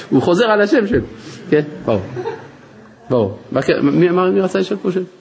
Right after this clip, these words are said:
כן, טוב, כלי, אז הבנת, כלי זה ריקות. אגב, יש משמעות של המילה כלי, זה לשון כלות הנפש, קלטה נפשי. כן? טוב, עכשיו, זה,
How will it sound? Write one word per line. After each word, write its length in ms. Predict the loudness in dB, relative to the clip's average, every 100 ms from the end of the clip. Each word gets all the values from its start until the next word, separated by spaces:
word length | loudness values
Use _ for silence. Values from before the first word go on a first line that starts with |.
| -6
כן, 140 | -2 -2 -4 -4
טוב, 160 | -2 0
כלי, 280 | 2 4
אז 120 | 4 4
הבנת, 360 | 2 0 0
כלי 240 | 4 4 4
זה 280 | 4 4 2 -8 -20 -20 -20 _
ריקות. 340 | 0 4 2 0 -16 -20 -20 -20 _ _ -20 -20 _ _ -20 -20 -20 _ _ _ _ _
אגב, 260 | 0 2 4
יש 140 | 4
משמעות 240 | 2 2 2
של 160 | 4
המילה 200 | 4 2
כלי, 380 | 0 0 4 4
זה 140 | 4 2
לשון 520 | 2 4 4 6 4
כלות 240 | 4 2 4
הנפש, 520 | 2 2 -2 -12 -10
קלטה 340 | -4 -2 0
נפשי. 300 | 0 0 -6 -16 -18 -20 -20 _ -8
כן? 100 | -8 -8 -20 -20 -18 -18 -4
טוב, 160 | -2 -2 -4 -20 -20 -20 -20 -20 -10
עכשיו, 280 | -6 -2 -2 -2
זה, 580 | 0 2 4 4 4